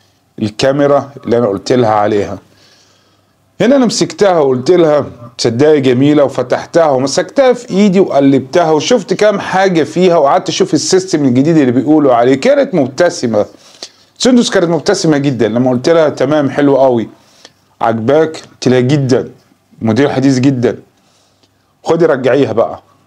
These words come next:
هنا وشها قلب وقالت: "ارجعها يعني ايه؟" قلت لها: "ايوه رجعيها خلاص، انا شفتها وشفت الفانكشن اللي فيها خلاص، جميله، رجعيها". "انا مش فاهمه".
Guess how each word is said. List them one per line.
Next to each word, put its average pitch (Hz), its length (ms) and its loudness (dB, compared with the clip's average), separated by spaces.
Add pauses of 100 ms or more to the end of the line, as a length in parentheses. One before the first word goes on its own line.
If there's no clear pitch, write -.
(680)
هنا 165 260 2
وشها 117 640 -2
قلب 107 280 -2
وقالت: 117 380 0 (600)
"ارجعها 110 520 0
يعني 101 300 -2
ايه؟" 107 160 -2 (1160)
قلت - 140 -2
لها: 120 160 2
"ايوه 170 200 4
رجعيها 131 400 0
خلاص، 139 380 -4
انا 107 100 -8
شفتها - 420 -2
وشفت 131 440 -2
الفانكشن 139 540 -4
اللي 107 120 -2
فيها 139 220 0
خلاص، 120 480 -4
جميله، 120 560 0 (180)
رجعيها". 110 680 -2 (1900)
"انا 107 100 -2
مش 107 160 -4
فاهمه". 107 400 -4